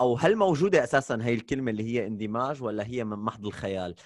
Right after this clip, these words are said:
فلذلك أنا يعني حابب أجل هذا الشيء لحلقات تانية. ولكن، آم، اللي، اللي استهواني من الأشياء اللي وصفت حالك فيه، إنه قلت أنت شخص بتخاف، و-، واللي بيشوف الشيء اللي أنت عملته بألمانيا و-، والأشياء اللي أنت بتحاورها،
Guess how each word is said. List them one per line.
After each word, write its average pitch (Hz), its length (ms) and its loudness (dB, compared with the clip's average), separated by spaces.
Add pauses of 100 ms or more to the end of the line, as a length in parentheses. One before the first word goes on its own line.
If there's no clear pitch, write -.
(280)
فلذلك 123 640 4
أنا 135 260 4
يعني 117 220 0
حابب 143 360 2
أجل 127 380 2
هذا 113 140 0
الشيء 117 220 -2
لحلقات 117 560 0
تانية. 107 320 -2 (300)
ولكن، 131 560 0
آم، 117 600 -2
اللي، 107 520 -2
اللي 104 240 -4
استهواني 131 580 2
من 117 240 -4
الأشياء 104 840 -4
اللي 131 140 0
وصفت 135 360 -8
حالك 120 320 -2
فيه، 139 120 -2
إنه 113 180 -4
قلت - 260 -10
أنت 120 400 -6
شخص - 320 -10
بتخاف، 110 500 -2 (420)
و-، 110 540 -4
واللي 113 180 2
بيشوف 165 380 2
الشيء 185 300 -2
اللي 160 200 0
أنت 165 160 -2
عملته 143 440 -2
بألمانيا 107 760 -4
و-، 101 380 -4
والأشياء 113 800 4
اللي 135 160 0
أنت 147 140 -4
بتحاورها، 123 880 0